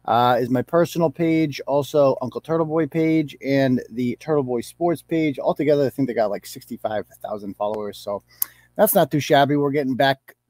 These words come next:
towards one hundred thousand after they've taken our page down with a hundred twelve thousand, but it happens. Um, also, get at me on Twitter at Uncle Turtle Boy.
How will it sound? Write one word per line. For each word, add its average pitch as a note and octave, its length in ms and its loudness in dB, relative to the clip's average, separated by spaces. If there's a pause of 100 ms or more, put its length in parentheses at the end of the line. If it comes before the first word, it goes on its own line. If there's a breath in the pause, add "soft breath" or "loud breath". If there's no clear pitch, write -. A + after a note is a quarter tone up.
towards D#3 360 2
one D3+ 140 4
hundred C#3 260 2
thousand C#3+ 360 4
after C3 200 -2
they've B2 180 -2
taken B2+ 420 2 (460 soft breath)
our A#2+ 140 0
page D3+ 340 4
down D3+ 280 6
with C#3 100 -2
a A#2+ 60 -2
hundred C#3 260 -2
twelve C#3+ 240 2
thousand, C3+ 400 2
but B2 200 2 (280)
it B2+ 100 -2
happens. A#2+ 440 0 (520 soft breath)
Um, A#2+ 540 2
also, G#3+ 340 8
get G3 160 10
at G3 140 10
me F#3+ 100 2
on E3+ 80 4
Twitter G3 400 4
at F3+ 240 4
Uncle E3+ 260 0
Turtle F#3 300 2
Boy. F3+ 460 4